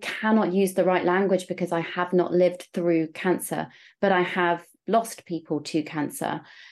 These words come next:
And all I can say is I cannot imagine the desperation and the hope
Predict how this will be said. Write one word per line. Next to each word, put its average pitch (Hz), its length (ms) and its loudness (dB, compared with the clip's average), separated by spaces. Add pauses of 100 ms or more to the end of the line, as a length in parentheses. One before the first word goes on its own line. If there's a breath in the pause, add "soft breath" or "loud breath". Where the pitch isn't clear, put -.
(260 loud breath)
And 208 100 2
all 214 180 2
I 190 120 2
can 190 160 -4
say 196 160 2
is 190 80 2
I 196 80 2
cannot 202 420 -2
imagine 214 460 2
the 170 80 -2
desperation 180 960 0 (100)
and 170 320 2
the 175 240 4
hope - 480 -2